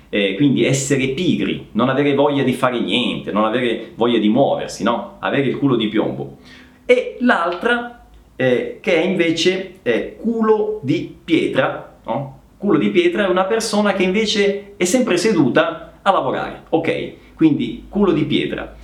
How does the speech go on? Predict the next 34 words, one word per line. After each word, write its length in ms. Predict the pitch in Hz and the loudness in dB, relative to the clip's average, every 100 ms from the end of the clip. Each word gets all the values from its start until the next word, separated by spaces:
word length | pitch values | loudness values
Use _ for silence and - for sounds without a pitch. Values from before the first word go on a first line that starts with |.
| - - | -20 -14
Però 220 | - 127 160 | 2 2 2
vi 80 | |
ripeto, 360 | 220 208 117 110 | 0 0 0 0
soprattutto 460 | 123 214 220 214 170 | 0 0 0 -2 0
questa 280 | 185 185 | 0 -2
seconda 680 | 196 226 208 202 202 202 202 190 | 0 0 0 2 4 2 0 2
non 320 | 208 226 202 | 2 4 2
è 100 | 208 | 2
molto 460 | 180 185 202 202 | 2 2 0 0
usata, 420 | 175 139 107 - 113 | 2 2 -2 -4 -2
l'ho 80 | |
sentita 440 | 120 160 156 175 147 | -2 0 0 0 0
davvero 360 | 156 151 160 | 0 0 0
pochissime 1040 | 139 - - 180 170 - 160 - - 143 110 | -2 -6 -2 -2 -2 -4 -6 -6 -2 0 0
volte. 440 | 80 65 - - - | -2 -6 -12 -20 -2
Vediamo 300 | 196 262 254 | 0 2 0
adesso 320 | 247 247 - | 0 -2 0
invece 560 | 220 214 254 208 226 214 | 0 2 2 2 0 0
un'espressione 720 | 180 196 - 190 196 247 220 | 0 0 0 -2 0 0 0
che 180 | 165 170 | 0 0
è 260 | 185 185 - | -2 -4 -2
usatissima 1160 | 240 240 208 170 180 - 247 196 - - 104 90 | 0 2 2 2 0 2 0 0 -2 0 0 2
proprio, 520 | 98 139 - - 107 | 0 0 -2 -2 -4
cioè 160 | - 90 | -2 -6
gli 120 | 85 | -6
italiani 400 | 90 98 139 107 | -4 -2 -2 -2
la 100 | 92 | -2
dicono 560 | 98 113 98 92 90 - | -2 -2 -2 -2 -2 -8
un 120 | - | -8
giorno 240 | 92 123 113 | -2 0 0
sì 300 | 104 127 - | 0 -2 0
e 100 | 107 | 0
l'altro 360 | 123 120 123 | 0 0 -4
pure, 440 | 117 76 82 107 | -6 -6 -6 -6